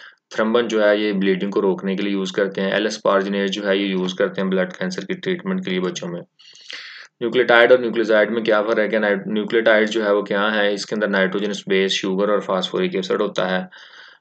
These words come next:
न्यूक्लियोसाइड में क्या होता है? इसके अंदर nitrogen बेस और sugar होता है, यानी कि इसके अंदर phosphoric acid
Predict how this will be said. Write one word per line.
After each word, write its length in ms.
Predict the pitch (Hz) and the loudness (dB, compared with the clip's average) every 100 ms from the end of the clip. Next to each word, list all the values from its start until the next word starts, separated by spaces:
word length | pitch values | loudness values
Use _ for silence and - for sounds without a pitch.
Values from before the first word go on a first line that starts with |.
| - | -4
न्यूक्लियोसाइड 500 | 107 110 120 120 117 | -2 2 4 6 4
में 140 | 117 | 2
क्या 140 | 110 107 | 2 4
होता 260 | 110 104 | 4 4
है? 80 | 104 | 2
इसके 200 | 101 - | 2 -2
अंदर 120 | 104 | -2
nitrogen 420 | 101 98 95 104 104 | 2 2 0 -2 -4
बेस 460 | - 101 98 95 | -2 0 2 0
और 80 | 104 | -4
sugar 360 | - 95 90 90 | -4 -4 -2 -2
होता 260 | 87 90 | -4 -6
है, 140 | 85 90 | -4 -2
यानी 180 | 98 | -2
कि 80 | 95 | -4
इसके 220 | 101 - | -6 -6
अंदर 100 | 101 | -6
phosphoric 580 | 101 104 95 - 98 95 | -4 0 0 0 -2 -2
acid 300 | 95 92 95 | -4 -2 -2